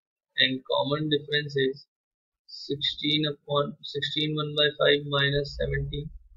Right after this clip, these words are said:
तो ये कितना हो गया, माइनस फ़ोर बाई फ़ाइव, ओके, कॉमन डिफरेंस आ गया।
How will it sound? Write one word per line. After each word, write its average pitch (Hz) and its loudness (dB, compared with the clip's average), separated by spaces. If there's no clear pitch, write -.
तो 135 0
ये 143 4
कितना 151 4
हो 147 8
गया, 139 4
माइनस 135 2
फ़ोर 147 4
बाई 151 6
फ़ाइव, 160 0
ओके, 175 -2
कॉमन 147 2
डिफरेंस 156 -4
आ 151 2
गया। 147 -6